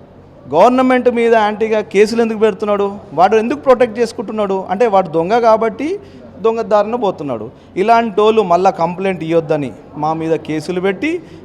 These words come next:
బెదిరిస్తే మేము బెదిరించడం కాదండి. మా పది మంది, పదకొండు మంది, ఒక ఆయన చనిపోయిండు,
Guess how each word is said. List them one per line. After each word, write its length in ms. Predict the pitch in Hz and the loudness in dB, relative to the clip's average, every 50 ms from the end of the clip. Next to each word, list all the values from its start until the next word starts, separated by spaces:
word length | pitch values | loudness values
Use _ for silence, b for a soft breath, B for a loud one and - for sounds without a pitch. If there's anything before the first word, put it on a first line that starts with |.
| - - | -10 -4
బెదిరిస్తే 600 | 147 170 180 190 208 196 - - 254 285 311 294 262 | -2 -2 0 0 -2 -2 -2 -2 -2 -2 -2 -6 -8
మేము 200 | 202 180 180 170 | -8 -8 -6 -4
బెదిరించడం 640 | 170 175 180 202 196 196 208 208 190 196 190 170 | -2 -2 -2 -2 -2 -4 -6 -8 -6 -6 -6 -4
కాదండి. 400 | 143 147 151 156 147 131 104 101 - - - - - - 143 | -2 -2 -2 -2 -4 -6 -8 -10 -12 -16 -18 -18 -16 -8 -6
మా 100 | 143 147 | -6 -4
పది 280 | 143 135 131 139 170 | -2 -2 -4 -4 -4
మంది, 240 | 170 180 180 185 190 | -4 -4 -4 -4 -4
పదకొండు 440 | 185 156 151 160 160 170 185 180 170 | -2 0 0 0 0 -2 -4 -4 -4
మంది, 160 | 165 156 151 | -4 -4 -4
ఒక 100 | 143 160 | -4 -2
ఆయన 100 | 160 160 | -4 -2
చనిపోయిండు, 520 | 151 156 156 165 160 180 180 170 170 196 | -2 -4 -4 -4 -4 -4 -4 -4 -4 -4